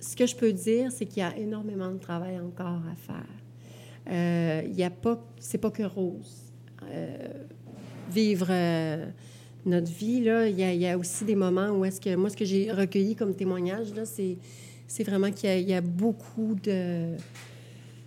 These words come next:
de, de difficultés à être comprises. Il y a des, les organismes,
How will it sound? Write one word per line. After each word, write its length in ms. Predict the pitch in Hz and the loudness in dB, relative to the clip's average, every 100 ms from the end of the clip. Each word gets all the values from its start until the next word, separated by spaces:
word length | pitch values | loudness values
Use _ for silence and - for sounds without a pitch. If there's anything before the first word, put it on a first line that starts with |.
| - 196 | -10 2
de, 220 | 202 185 | 4 4
de 180 | 180 175 | 4 2
difficultés 880 | 175 - 208 233 190 - 220 220 | 0 -6 -2 0 0 2 4 4
à 120 | 190 180 | 4 2
être 140 | - | 0
comprises. 640 | 196 180 180 202 202 196 196 | 0 0 0 -2 0 -2 -2
Il 40 | |
y 40 | 180 | 0
a 20 | |
des, 340 | 180 170 - - - - - - | 2 0 -2 -8 -16 -20 -16 -4
les 220 | 214 190 | 0 2
organismes, 540 | 202 196 196 220 - | 2 4 6 4 2